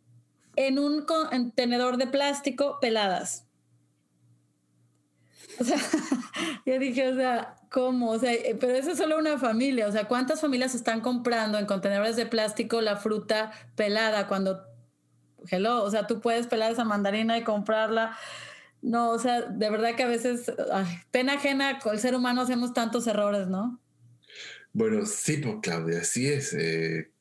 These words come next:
Speaker 2: y los ejemplos para eso es cosa de tener paciencia y te empiezan a ocurrir.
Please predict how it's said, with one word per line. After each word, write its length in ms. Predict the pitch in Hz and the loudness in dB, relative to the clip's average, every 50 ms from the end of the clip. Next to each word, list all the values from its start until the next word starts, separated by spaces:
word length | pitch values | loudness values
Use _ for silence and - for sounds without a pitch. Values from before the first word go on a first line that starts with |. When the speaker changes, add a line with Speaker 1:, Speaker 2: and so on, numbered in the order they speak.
| _ _ _ _ _ _ _ _ - | _ _ _ _ _ _ _ _ -4
Speaker 2:
y 140 | 120 107 101 | -2 0 2
los 200 | 110 104 107 104 | 2 2 0 0
ejemplos 480 | - - 127 127 135 131 147 143 139 - | 0 0 0 0 0 0 0 0 0 0
para 320 | 117 104 101 98 104 117 | 0 0 0 2 2 2
eso 240 | 127 135 135 - 120 | 0 0 0 -2 -2
es 60 | 113 | -2
cosa 280 | - - 120 110 120 101 | -2 -2 -2 0 0 0
de 80 | 110 | 0
tener 160 | 107 110 107 | 0 0 0
paciencia 400 | 107 98 - - 131 131 127 131 | -2 -2 0 0 0 0 0 0
y 20 | 117 | -2
te 60 | 120 | -2
empiezan 320 | 110 107 131 - 127 123 | -2 0 -2 -2 0 0
a 60 | 120 117 | -2 0
ocurrir. 440 | 110 113 113 139 139 - - - | 0 0 0 0 0 -2 -4 -8